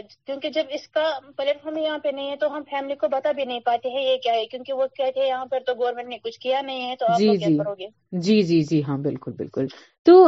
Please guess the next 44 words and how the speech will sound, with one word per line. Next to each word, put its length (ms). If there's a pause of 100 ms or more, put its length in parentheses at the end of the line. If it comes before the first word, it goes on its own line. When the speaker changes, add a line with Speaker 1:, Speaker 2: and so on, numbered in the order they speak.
Speaker 2:
ہمارے 360
آرٹسٹس 560
کو 180
بہت 260
زیادہ 200 (100)
سفر 240
کرنا 320
پڑتا 420
ہے 160
اور 300
اپنا 440 (120)
ٹیلنٹ 400
جو 160
ہے 80
وہ 280
ہمارے 360
جیسے 260
پلیٹ 340
فارمز 260
پہ 60
شوکیس 480
کرنا 260
پڑتا 360
ہے۔ 280 (420)
Speaker 1:
جی۔ 140
Speaker 2:
آپ 220
اپنی 300
طرف 260
سے 280
ہمارے 320
لسنرز 480
کو 140
ایک 140
ایسا 240
میسج 440
دے 100
دیں 160
کہ 220
جن 220
کے 120
پاس 300
بھی 80
ٹیلنٹ 460
ہے، 220